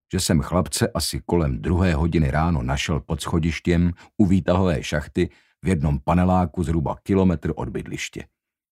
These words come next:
Jako odměnu jsem obdržel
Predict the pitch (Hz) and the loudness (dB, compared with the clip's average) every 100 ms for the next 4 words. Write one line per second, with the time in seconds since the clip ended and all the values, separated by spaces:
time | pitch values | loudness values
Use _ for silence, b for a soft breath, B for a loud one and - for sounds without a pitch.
0 | _ _ _ b b b b b _ - | _ _ _ b b b b b _ -4
1 | 92 - - 87 85 110 123 143 - 57 | -4 -2 -4 0 4 4 4 2 -4 -8
2 | - 78 85 92 104 110 | -6 -2 0 4 6 6